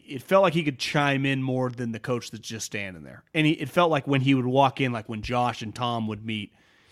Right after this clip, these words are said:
he would say something that maybe he was telling them a play to run, which those C E O coaches are one hundred percent not doing. But you're right. It, remember when Alabama and Clemson, like, the dynasty was peaking for Alabama, then Clemson came and it was like,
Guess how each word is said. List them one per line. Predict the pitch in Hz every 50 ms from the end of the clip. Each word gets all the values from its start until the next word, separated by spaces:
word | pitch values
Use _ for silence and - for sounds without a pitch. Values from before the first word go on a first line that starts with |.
| _ _ _
he | - - - 160 160 151
would | 135 127 123 113 -
say | - 139 123 120
something | 110 - 127 117 107 - 117 107 101
that | 104 110
maybe | 113 113 113 107 107
he | 110 117
was | 107 -
telling | - 139 127 117 107 104
them | 107 104 98
a | 85
play | - 107 101 95
to | 92
run, | 92 95 95 98 95 95
which | 110 107 - -
those | - 147 147 139 -
C | - 135 127
E | 120 117
O | 110
coaches | - 117 113 110 - 104 95
are | 85 87
one | 95 104 104 117 131 127 120
hundred | 107 98 92
percent | 98 - 98 90
not | 90 90 85 82
doing. | 78 78 67 53 - _ _ _ _ _ _ _ _ _ _
But | - 143
you're | 151 143 131
right. | 113 92 90 - -
It, | - 156 165 - - _ _ _ _ _ -
remember | 156 190 254 262 285 294
when | 262 226 185 - -
Alabama | 147 156 151 151 143 147 147 147 139 135
and | 127
Clemson, | 120 - 131 131 135 123 131 139 139 147 - _
like, | 123 117 - - _ _ _ _ _
the | 127 120 139
dynasty | 127 139 139 143 147 147 - - 151
was | 147 131 -
peaking | - 156 147 151 131
for | - 147
Alabama, | 143 143 143 139 135 143 143 139 139
then | 127 131 127 127
Clemson | - - 139 139 135 131 131
came | 127 - 135 131 123 123
and | 123
it | 117
was | 98 92 95
like, | 98 85 85 85 -